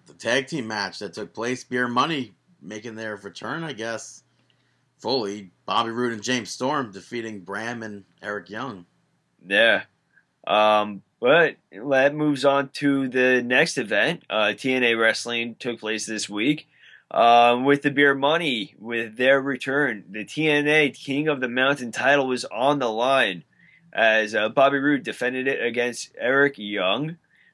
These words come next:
Speaker 2: You had Beer Money doing their little spiel in the ring with the Beer Money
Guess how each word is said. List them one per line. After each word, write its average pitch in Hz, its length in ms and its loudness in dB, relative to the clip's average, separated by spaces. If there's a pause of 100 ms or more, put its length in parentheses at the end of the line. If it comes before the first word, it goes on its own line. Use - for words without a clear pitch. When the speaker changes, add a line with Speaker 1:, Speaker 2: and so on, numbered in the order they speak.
Speaker 2:
You 123 120 2
had 143 220 4
Beer 151 220 4
Money 156 380 2
doing 143 400 -2
their 143 180 4
little 139 300 0
spiel 135 580 2
in 127 80 -2
the 131 100 -4
ring 127 380 0
with 120 200 -4
the 113 160 0
Beer 131 360 2
Money 131 520 0